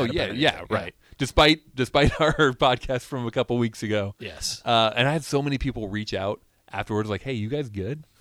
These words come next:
Speaker 2: Like, you guys seem like you're usually pretty good friends.
Speaker 1: We always just
Speaker 2: Are you guys not friends anymore?"
Speaker 1: That just happens.
Speaker 2: <laughs> Yeah.
Speaker 1: That,
Speaker 2: Right.
Speaker 1: that just happens.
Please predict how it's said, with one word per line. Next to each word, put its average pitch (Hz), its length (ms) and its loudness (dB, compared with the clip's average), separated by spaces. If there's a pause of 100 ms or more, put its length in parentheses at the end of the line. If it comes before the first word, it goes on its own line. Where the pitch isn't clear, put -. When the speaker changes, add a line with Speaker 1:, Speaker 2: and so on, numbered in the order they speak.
(340)
Speaker 2:
Like, 98 240 -4 (100)
you 117 240 -10
guys 131 140 6
seem 147 160 2
like 131 140 2
you're 117 100 0
usually 117 260 2
pretty 120 180 -2
good 104 180 -2
friends. 104 460 -2
Speaker 1:
We 311 180 0
always 262 340 6
just - 220 -4
Speaker 2:
Are 113 80 6
you 127 80 6
guys 143 180 8
not 127 220 0
friends 107 260 -2
anymore?" 127 300 2
Speaker 1:
That 175 120 6
just - 160 2
happens. - 640 -4
Speaker 2:
<laughs> - 80 0
Yeah. 240 100 2 (260)
Speaker 1:
That, 220 160 6
Speaker 2:
Right. 202 160 -2
Speaker 1:
that 202 180 0
just 127 160 -8
happens. - 420 -16